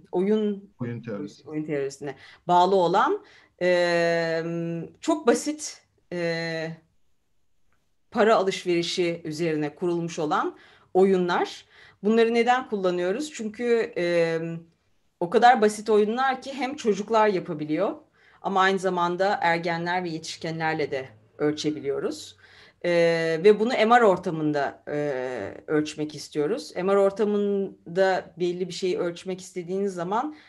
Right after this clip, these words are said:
Speaker 1: bazı, e, kısıtlamalar var. En basitinden mesela... e, M R ortamı çok, e, sesli bir ortam.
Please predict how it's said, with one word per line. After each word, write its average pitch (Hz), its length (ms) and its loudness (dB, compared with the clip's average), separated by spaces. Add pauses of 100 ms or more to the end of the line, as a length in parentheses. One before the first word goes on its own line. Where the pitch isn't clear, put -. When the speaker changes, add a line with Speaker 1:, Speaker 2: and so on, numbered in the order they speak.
(140)
Speaker 1:
bazı, 185 640 2
e, 170 460 -2
kısıtlamalar 185 880 0
var. 143 360 0 (360)
En 214 160 6
basitinden 151 520 -2
mesela... 190 560 -2 (180)
e, 156 380 0 (1900)
M 170 220 -2
R 170 60 0
ortamı 170 280 -4
çok, 190 440 -8
e, 151 340 0 (260)
sesli 175 400 -6
bir 156 60 0
ortam. 170 460 -4